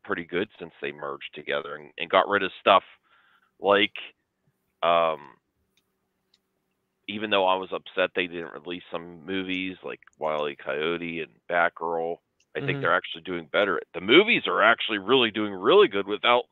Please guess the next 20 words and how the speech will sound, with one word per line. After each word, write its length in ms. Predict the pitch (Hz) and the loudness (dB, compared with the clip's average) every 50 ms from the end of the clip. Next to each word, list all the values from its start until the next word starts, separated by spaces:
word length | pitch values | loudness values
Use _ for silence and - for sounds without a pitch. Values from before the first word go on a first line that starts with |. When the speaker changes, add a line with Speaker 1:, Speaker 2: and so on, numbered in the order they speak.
| - | -16
Speaker 2:
Yeah. 120 | - 185 190 | -12 -10 -8
Speaker 1:
D 180 | 127 139 139 - - | -6 -8 -8 -8 -8
C. 200 | 170 185 214 208 | -8 -6 -4 -4
Unfor-, 380 | 127 87 - _ - 92 90 - _ - | -4 -6 -8 _ -10 -10 -10 -10 _ -12
<laughs> 100 | - 107 | -12 -12
unfortunately, 680 | - - - - - - 180 180 - - 107 120 127 123 | -12 -14 -18 -10 -6 -4 -4 -4 -4 -4 -4 -4 -4 -4
D 180 | 95 104 131 127 - | -4 -6 -10 -10 -10
C 140 | - 151 | -6 -6
is 100 | 160 151 131 - | -4 -4 -2 0
not, 120 | 113 - - _ _ _ _ _ _ _ - | 0 -2 -2 _ _ _ _ _ _ _ -18
is 80 | 135 - | -14 -6
what 160 | - 135 127 | -4 -2 0
we, 220 | 104 135 147 151 139 113 - - - - - _ | 2 2 0 0 -2 -6 -12 -20 -20 -20 -8 _
what 140 | - 113 120 | 0 2 4
we 160 | 139 165 175 | 6 6 6
love, 440 | 147 139 151 175 170 139 110 104 107 _ _ _ _ _ _ _ _ _ _ | 8 12 12 12 12 12 10 8 0 _ _ _ _ _ _ _ _ _ _
but 120 | - 151 | -4 -2
Speaker 2:
Mm-hmm. 120 | 107 151 160 | -2 2 4
Speaker 1:
they've 200 | 123 147 135 - | 4 2 4 4
done 160 | 135 117 113 | 4 4 4